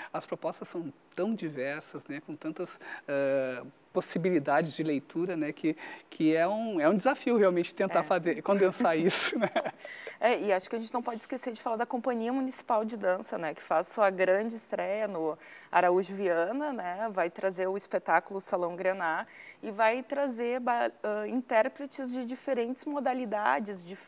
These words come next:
Speaker 2: trabalhando diferentes linguagens, e os próprios professores também, tem professor que dá aula de tango, a Eva Schuh, dança contemporânea, então vai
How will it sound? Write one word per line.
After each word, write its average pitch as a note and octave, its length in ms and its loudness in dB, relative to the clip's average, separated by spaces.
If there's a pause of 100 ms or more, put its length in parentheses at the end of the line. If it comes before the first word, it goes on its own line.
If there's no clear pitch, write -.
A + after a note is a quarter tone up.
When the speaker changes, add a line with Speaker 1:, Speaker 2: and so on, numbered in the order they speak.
Speaker 2:
trabalhando A3 380 0
diferentes A3+ 440 -6
linguagens, G#3 640 -2 (220)
e A3+ 60 -6
os A3 100 -6
próprios A#3+ 320 0
professores C#4 640 -6
também, G3+ 320 -10
tem G3 120 -10
professor G#3 420 -8 (300)
que - 80 -18
dá A3+ 100 4
aula G3+ 160 -2
de - 100 -8
tango, G#3+ 460 -2
a F3+ 100 -2
Eva G3 220 2
Schuh, A3 480 -6
dança F#3+ 340 -2
contemporânea, F#3+ 1040 -6 (400)
então A#3+ 580 -2
vai G#3 440 4